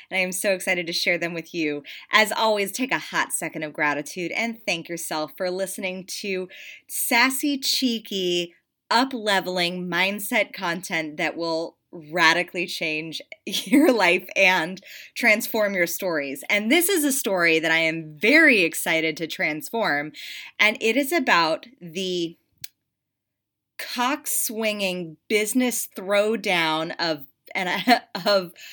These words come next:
busyness that I see happening with so many high achievers. Now, I, I, I, I will say I warned you, so you can't. <laughs>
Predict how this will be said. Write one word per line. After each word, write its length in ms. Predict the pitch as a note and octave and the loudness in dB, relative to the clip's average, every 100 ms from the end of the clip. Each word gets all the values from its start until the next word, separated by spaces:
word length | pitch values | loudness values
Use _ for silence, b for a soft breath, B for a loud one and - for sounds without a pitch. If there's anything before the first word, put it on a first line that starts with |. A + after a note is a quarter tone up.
| B B | B B
busyness 1120 | D#3 - A#3+ G3+ G#3 F#3 D#3 C3+ - - - - b b - | -10 2 2 4 0 0 -2 -2 -6 -6 -8 -12 b b -12
that 320 | E3+ G3+ F3+ - | 0 4 4 4
I 180 | F3 A3 | 2 2
see 320 | - C4+ B3+ | 0 0 0
happening 880 | - F#3+ F#3 F3+ F#3+ E3 C#3 C3+ - _ | -2 0 0 0 -4 -4 -2 -6 -6 _
with 300 | - F#3 F3+ - | -6 0 0 0
so 460 | - - - F3+ F3 | -4 0 0 0 0
many 240 | F3 F#3+ | -2 -4
high 280 | F3 E3+ D3+ | -6 -2 0
achievers. 840 | D#3 D#3 - C#3+ B2+ - - - _ B B B B | 0 -2 -6 -6 -10 -14 -14 -14 _ B B B B
Now, 160 | - D3+ | -4 -2
I, 180 | C#3+ D3 - | -2 -6 -10
I, 180 | E3 C3+ C#3+ | -12 -10 -8
I, 280 | - D3 C3+ - _ - | -4 -4 -4 -8 _ -8
I 260 | - G3 F#3 | -2 0 -2
will 120 | E3+ | -4
say 240 | D3+ - B2 | -6 -8 -8
I 120 | C#3 | -10
warned 400 | C#3+ C3+ D3 C3+ | -10 -10 -8 -10
you, 180 | D3+ - | -10 -12
so 200 | - F3+ | -8 -6
you 160 | E3 | -6
can't. 260 | - - - - | -10 -14 -10 -2
<laughs> 100 | D4 | 0